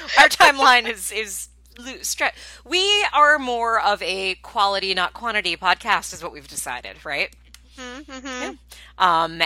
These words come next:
Speaker 2: and just life is
Speaker 1: <laughs> Unlike
Speaker 2: busy.
Speaker 1: all those other people who record weekly or <laughs>
Speaker 2: Yeah,
Speaker 1: they
Speaker 2: what
Speaker 1: suck.
Speaker 2: are they doing? What, they have nothing better to do with their time, so they're like, "Shit, I'll just record a podcast and put it out for everybody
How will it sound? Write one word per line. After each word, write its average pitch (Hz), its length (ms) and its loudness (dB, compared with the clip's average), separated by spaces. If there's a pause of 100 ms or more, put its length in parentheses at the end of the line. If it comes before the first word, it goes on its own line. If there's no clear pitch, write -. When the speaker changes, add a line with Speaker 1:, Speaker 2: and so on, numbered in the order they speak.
Speaker 2:
and 185 340 4
just - 360 -6
life 180 280 2
is 285 80 -8
Speaker 1:
<laughs> - 20 -10
Unlike 294 300 4
Speaker 2:
busy. 339 140 4
Speaker 1:
all 302 140 6
those 302 240 0
other 277 220 0
people 254 340 -6
who 269 80 -8
record 240 520 -2
weekly 254 460 2
or 240 160 4
<laughs> - 1160 2
Speaker 2:
Yeah, 226 240 10
Speaker 1:
they 185 200 4
Speaker 2:
what 262 140 8
Speaker 1:
suck. 277 120 6
Speaker 2:
are - 20 -2
they 233 220 6
doing? 190 400 2
What, 233 160 4
they 196 80 2
have 190 100 2
nothing 220 260 2
better 208 280 6
to 240 100 -2
do 208 120 -2
with 190 120 -4
their 185 160 2
time, 180 400 4
so - 100 -8
they're 196 160 2
like, 180 400 4 (220)
"Shit, 247 420 6
I'll 226 140 8
just 294 180 -2
record 214 300 -2
a 175 40 -4
podcast 190 720 4
and 185 100 -14
put - 160 -2
it 185 80 0
out 196 200 4
for 240 120 -2
everybody 170 540 0